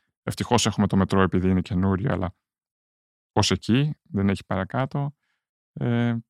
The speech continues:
αυτά είναι τα εμπόδια που δημιουργεί η αναπηρία. Και αυτά είναι, ε, κουράζεσαι, ε, προσπαθούμε, όλο το αναπηρικό κίνημα προσπαθεί αυτό να το βελτιώσουμε.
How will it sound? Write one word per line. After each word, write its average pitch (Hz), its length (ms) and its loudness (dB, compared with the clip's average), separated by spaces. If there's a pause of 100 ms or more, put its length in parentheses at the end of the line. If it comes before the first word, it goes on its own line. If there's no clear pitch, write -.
(340)
αυτά 143 220 0
είναι 214 100 6
τα 175 100 4
εμπόδια 117 500 4
που - 120 -4
δημιουργεί 95 440 0
η 95 40 0
αναπηρία. 92 600 -6 (1000)
Και - 100 0
αυτά 175 240 4
είναι, 156 180 2 (520)
ε, - 240 -12
κουράζεσαι, 156 920 4 (580)
ε, 117 680 2 (720)
προσπαθούμε, 139 640 2
όλο 156 140 4
το 143 100 0
αναπηρικό 110 420 2
κίνημα 95 640 0 (580)
προσπαθεί 110 440 0
αυτό 110 200 0
να 107 180 2 (360)
το 110 100 -2
βελτιώσουμε. 107 880 2